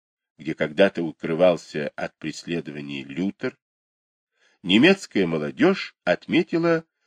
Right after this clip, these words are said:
годовщину Лейпцигской битвы народов и трехвековой юбилей реформации. В празднестве семнадцатого-восемнадцатого октября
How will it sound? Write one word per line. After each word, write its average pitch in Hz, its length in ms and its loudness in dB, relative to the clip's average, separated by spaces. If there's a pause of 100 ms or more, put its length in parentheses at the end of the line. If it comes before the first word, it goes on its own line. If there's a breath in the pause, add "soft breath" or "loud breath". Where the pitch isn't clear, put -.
(120)
годовщину 160 1120 2
Лейпцигской 117 1040 0
битвы 104 500 -4
народов 98 500 -2 (680)
и 190 160 0
трехвековой 98 880 0
юбилей 73 720 0 (140)
реформации. - 880 -8 (1300)
В - 120 -20
празднестве 143 1120 2
семнадцатого-восемнадцатого 78 1600 -4
октября - 640 -2